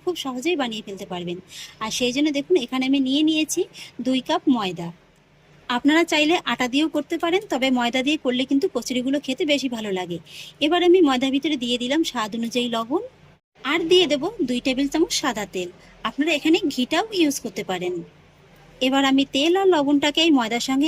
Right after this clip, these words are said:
এইভাবে খুব ভালোভাবে মিশিয়ে ময়ামটাকে খুব ভালোভাবে দিয়ে নেব। ময়ামটাকে আমি খুব ভালোভাবে দিয়ে দিয়েছি। আর এবার আমি এই ময়দার ভিতরে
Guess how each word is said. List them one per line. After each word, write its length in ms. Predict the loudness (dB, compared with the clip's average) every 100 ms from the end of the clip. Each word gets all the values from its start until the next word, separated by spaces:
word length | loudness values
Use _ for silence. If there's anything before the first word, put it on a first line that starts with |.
| 0
এইভাবে 240 | -2 -4 -4
খুব 100 | -4 -4
ভালোভাবে 380 | -4 -4 0 0
মিশিয়ে 300 | 0 0 -2 -2 -8 -20 -4 0
ময়ামটাকে 480 | 2 0 -2 -2 -2
খুব 100 | 0 0
ভালোভাবে 400 | 0 -2 0 0 0
দিয়ে 140 | 0 0
নেব। 140 | -2 -4 -10 -16 -20 -20 _ _ -10 -10 -10 _ _ _ -20 -20 -20 _ _ -20 -20 -2
ময়ামটাকে 540 | 2 4 6 4 4 6
আমি 80 | 6 6
খুব 100 | 2 2
ভালোভাবে 400 | 0 2 2 2 2
দিয়ে 160 | 2 2
দিয়েছি। 360 | 2 2 0 -2 -4 _ -16 -16 _ _ _
আর 200 | -4 -4 -2 -2
এবার 160 | -2 -2
আমি 80 | -2
এই 60 | 2 2
ময়দার 260 | 2 0 0
ভিতরে 240 | 0 0